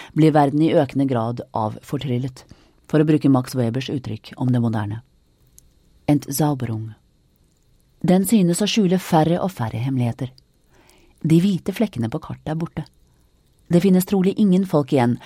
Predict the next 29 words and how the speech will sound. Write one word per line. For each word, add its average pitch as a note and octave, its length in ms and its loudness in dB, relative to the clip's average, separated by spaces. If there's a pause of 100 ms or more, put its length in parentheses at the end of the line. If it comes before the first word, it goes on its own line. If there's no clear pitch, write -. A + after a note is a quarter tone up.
(140)
som E3 160 2
ikke D#3 180 4
har D3+ 80 2
vært D3+ 180 0
i - 60 -10
kontakt E3 380 -4
med F#3 120 0
det F3+ 80 0
moderne, A2+ 440 -2 (520)
altså C#3+ 280 2
med D3 120 6
antropologens C#3 840 -2 (260)
egen A#2 320 -2 (100)
kultur. C3 380 -10 (1600)
Halvveis F3 400 6
i F3+ 80 2
det F3+ 120 2
tjueførste G3+ 440 -2
århundre C3 520 -2 (280)
vil D#3 160 4
det E3+ 80 0
kanskje F#3 320 0
ikke E3+ 120 -4
være D#3 280 0
ett - 240 -8
eneste D#3 560 0 (120)
matrilineært C3 1000 0
samfunn A#2 440 -4
igjen. C3+ 280 0